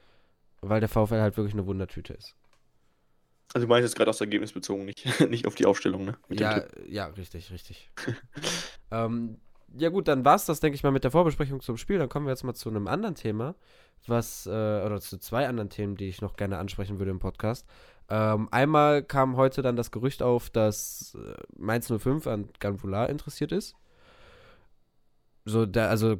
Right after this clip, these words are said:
Speaker 1: keine Ahnung, es ist ja klar, dass Bundesligisten ihn beobachten. Ähm, das Gute daran ist halt einfach, dass der, also alles, das Heft ist in der Hand vom V F L.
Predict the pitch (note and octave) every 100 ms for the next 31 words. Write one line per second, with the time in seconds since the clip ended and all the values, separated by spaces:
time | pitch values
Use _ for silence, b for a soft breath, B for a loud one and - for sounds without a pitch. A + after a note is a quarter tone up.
0 | - G#2 A#2 G#2 - _ - G2 G2+ G#2+
1 | - G2 F#2 F#2 - G2 G2 G2+ G2 F#2+
2 | - G2+ F#2+ D#2 - _ - - G#2 F#2+
3 | A2 C3+ B2+ - C3 C3 B2+ - G#2 G#2
4 | G2+ G#2 G2 D#2+ - _ A#1 G#2 - A#2+
5 | A#2 A#2 A2+ A2 A#2 G#2+ G#2 G#2+ - A2+
6 | - b b b b b - A2+ G#2+ -
7 | - D2 - - _ _ G2 F#2+ F2+ D#2
8 | D2 C#2+ - - - - - - F#2 D#2
9 | G#2+ G2+ - - G2 - B2+ - G#2+ G2+
10 | G2+ G#2+ - G2+ F#2 E2 G#2